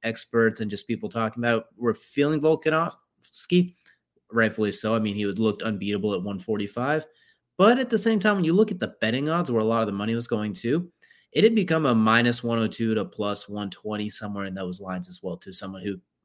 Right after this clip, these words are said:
bet on both sides because the odds are so good. I'm sure that I was gonna walk away with a little bit of money with that one. But when you look at, it was a really, really close fight on paper coming in because of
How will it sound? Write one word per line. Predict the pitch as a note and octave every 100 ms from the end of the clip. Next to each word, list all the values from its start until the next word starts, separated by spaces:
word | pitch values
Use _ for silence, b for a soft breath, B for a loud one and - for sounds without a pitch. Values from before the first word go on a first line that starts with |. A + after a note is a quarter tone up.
| -
bet | F#2
on | F2+
both | F#2 F#2+
sides | - C#3 F#3
because | A#2 A2 G#2
the | G2
odds | G#2 G#2
are |
so | G#2 A#2+ A2
good. | C3 F#3 F3+ B B
I'm | A2 A2+ A2+
sure | A2 C3+
that | A#2 A#2
I |
was | A2
gonna | A#2 G#2
walk | G#2 G2+
away | G2+
with | F#2+
a | F#2+
little | F#2
bit | F#2+
of |
money | G#2+ A2+
with | D#2
that | E2 C#2+
one. | E2+ F2
But | F2+ - B B B B
when | B2
you | B2
look | A#2+ B2+
at, | C3+ A#2 -
it | F3
was | F#3+
a | A#2+
really, | G2 G#2 B2 C3+
really | B2+ A#2 A#2+
close | A2+ A2+ G#2+ -
fight | G#2+
on | G2+
paper | F#2+ G#2 F#2+
coming | G2 G2+ F#2+
in | G#2+ -
because | A#2+ A#2 B2+ C3
of | B2+